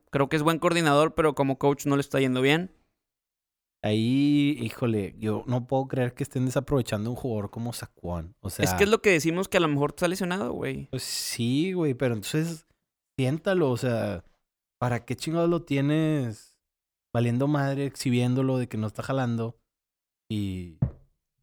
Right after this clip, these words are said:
Speaker 2: ahí está tu franquicia, güey, tu futuro, tu todo, güey.
Speaker 1: Pues,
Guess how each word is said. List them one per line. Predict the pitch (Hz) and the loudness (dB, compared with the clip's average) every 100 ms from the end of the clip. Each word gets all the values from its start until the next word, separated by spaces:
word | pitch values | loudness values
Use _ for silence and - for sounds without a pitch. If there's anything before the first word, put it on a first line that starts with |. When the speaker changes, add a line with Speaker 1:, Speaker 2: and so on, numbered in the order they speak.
| _ | _
Speaker 2:
ahí | - 110 | -6 -6
está | - 135 | -6 -10
tu | 170 | -8
franquicia, | 156 123 107 120 - | -6 -8 -8 -14 -8
güey, | 220 127 | -6 -4
tu | - | -6
futuro, | 104 107 113 127 156 | -12 -8 -4 -2 -4
tu | 147 120 98 _ _ | -6 -8 -10 _ _
todo, | 90 135 | -10 -8
güey. | 139 85 _ _ _ _ _ _ _ _ _ _ _ | -10 -16 _ _ _ _ _ _ _ _ _ _ _
Speaker 1:
Pues, | 131 120 - - | -4 -4 -10 -16